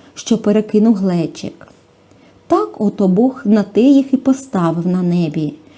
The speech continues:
щоб усі люди бачили, яка щира була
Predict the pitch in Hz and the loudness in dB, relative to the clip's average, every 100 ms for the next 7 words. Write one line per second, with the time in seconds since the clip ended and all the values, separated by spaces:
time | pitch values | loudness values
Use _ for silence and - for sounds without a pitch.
0 | - - - 226 269 285 - 392 311 214 | -20 -6 0 2 2 2 0 2 4 4
1 | 196 170 202 202 180 - 160 151 - - | 0 0 0 -2 -2 -4 -4 -4 -6 -12
2 | _ - - 208 269 269 320 - - 233 | _ -20 -6 0 0 2 -2 -2 0 2
3 | 196 185 165 165 226 | 2 0 0 0 0